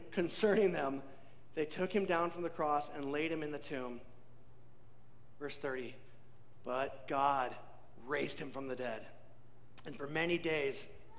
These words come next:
he appeared to those who came up with him from Galilee to Jerusalem, the very ones who are now his witnesses to the people."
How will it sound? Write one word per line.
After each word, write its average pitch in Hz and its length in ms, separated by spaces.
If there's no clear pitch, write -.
he 160 140
appeared 175 360
to 175 80
those 151 340
who 160 80
came 143 360
up 156 220
with 170 160
him 185 180
from - 140
Galilee 180 400
to 180 80
Jerusalem, 170 560
the 151 80
very 190 240
ones 202 400
who 185 80
are 170 60
now 226 280
his 175 140
witnesses 220 480
to - 80
the 185 80
people." 214 520